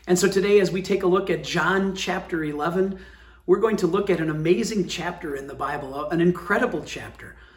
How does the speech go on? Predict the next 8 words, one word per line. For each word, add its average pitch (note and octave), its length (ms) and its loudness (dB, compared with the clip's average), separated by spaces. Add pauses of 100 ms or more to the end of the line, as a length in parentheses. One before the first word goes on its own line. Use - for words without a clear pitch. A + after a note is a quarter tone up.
(200)
a E3+ 60 0
chapter G#3 400 0
that's - 540 -2
filled A3 380 8
with G#3+ 180 2
emotion F#3+ 760 -2 (360)
and D3 180 -10
packed - 480 -10